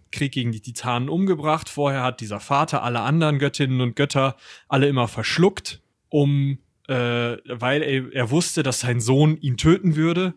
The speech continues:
Dann hat er gesagt, „Gut, dann esse ich die halt auf.“ Die sind aber immer nicht in den Magen gegangen und kaputt gegangen, sondern in seine Stirn gekrochen.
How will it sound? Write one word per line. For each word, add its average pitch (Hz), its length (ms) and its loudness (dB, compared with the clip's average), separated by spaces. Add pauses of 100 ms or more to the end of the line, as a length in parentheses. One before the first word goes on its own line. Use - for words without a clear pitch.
(280)
Dann 117 140 -2
hat 127 80 0
er 127 120 2
gesagt, 123 220 -2
„Gut, 170 160 -2
dann 113 80 0
esse 127 160 -2
ich 120 80 -8
die 110 100 -2
halt 107 80 -2
auf.“ 156 320 -4 (260)
Die 147 140 2
sind 151 180 0
aber 123 200 2
immer 139 280 2
nicht 139 280 -2
in 123 80 -2
den 113 100 -2
Magen 165 320 0
gegangen 160 340 -2
und 131 120 -4
kaputt - 280 -6
gegangen, 156 380 -2
sondern 131 300 -4
in 156 240 2
seine 131 260 -2
Stirn 180 480 2
gekrochen. 185 640 -2